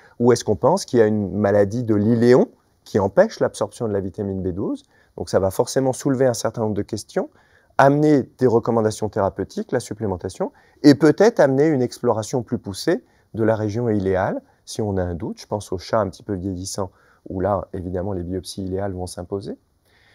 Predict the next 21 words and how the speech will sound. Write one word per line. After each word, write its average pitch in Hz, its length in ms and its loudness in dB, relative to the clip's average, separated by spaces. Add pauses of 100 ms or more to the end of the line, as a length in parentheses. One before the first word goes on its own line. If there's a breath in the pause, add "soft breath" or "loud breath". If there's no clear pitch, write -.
(140)
Et 107 80 -2
le 110 320 4
dernier 170 380 6
paramètre 131 400 2
qu'il 123 100 -6
ne 113 60 -8
faut 117 100 -4
pas 110 140 2
oublier, 104 480 0
même 123 140 -4
s'il 104 200 -6
est 98 60 -4
plus - 160 0
rarement 107 300 -2
impacté, 98 460 -2
c'est - 160 -2
la 113 80 6
numération 107 460 -2
des 98 60 -4
formules 101 340 -2
sanguines 110 480 -6